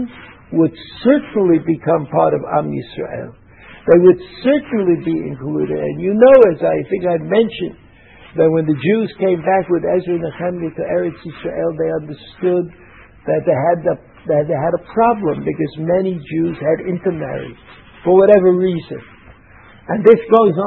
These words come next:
on through the time of the Gemara. And the Gemara, the Amoraim say,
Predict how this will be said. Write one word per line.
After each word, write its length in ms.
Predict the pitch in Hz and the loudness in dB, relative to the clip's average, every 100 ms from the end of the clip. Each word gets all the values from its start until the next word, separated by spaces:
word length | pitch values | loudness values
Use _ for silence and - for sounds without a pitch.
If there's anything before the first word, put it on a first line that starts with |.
| 214 226 | -2 -2
on 200 | 220 202 | -4 -6
through 560 | - 190 233 247 247 240 | -6 -4 -2 0 0 -2
the 120 | 214 - | -4 -4
time 280 | 202 208 208 | -2 -2 -2
of 80 | 180 | -4
the 140 | 185 | -6
Gemara. 460 | 165 180 180 175 151 | -6 -2 0 0 0
And 80 | |
the 120 | 147 143 | -6 -8
Gemara, 400 | 156 185 196 165 | -2 0 2 0
the 240 | 151 151 | -2 -6
Amoraim 600 | 147 151 147 175 175 156 | -4 -4 2 2 2 -2
say, 200 | - 170 | -4 -4